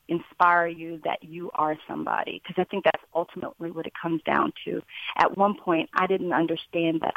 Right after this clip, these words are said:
I was somebody all by myself, and I didn't need a man. I didn't need, you know, something, um, to identify with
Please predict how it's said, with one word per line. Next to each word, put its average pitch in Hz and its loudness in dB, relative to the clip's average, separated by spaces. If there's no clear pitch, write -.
I 170 6
was 175 0
somebody 170 2
all 175 4
by - 2
myself, - -2
and 175 4
I 165 6
didn't 180 -2
need 175 2
a 160 6
man. 156 2
I 180 2
didn't 175 2
need, 170 4
you 170 2
know, 160 4
something, 160 2
um, 160 0
to 165 4
identify 156 2
with 156 -4